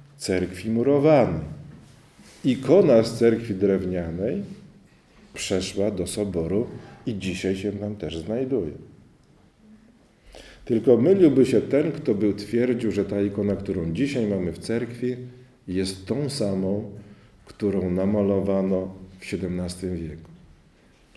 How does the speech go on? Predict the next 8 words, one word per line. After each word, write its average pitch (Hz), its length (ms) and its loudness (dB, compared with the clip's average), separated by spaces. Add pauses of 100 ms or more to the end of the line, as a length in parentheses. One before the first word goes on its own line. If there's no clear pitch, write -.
(200)
po 104 120 6
tysiąc 98 540 0
sześćset 101 560 -2 (460)
sześćdziesiątym 90 680 -4
ósmym 85 320 -8
roku. 80 300 -10 (2750)
Tamta 160 340 8
ikona 110 600 6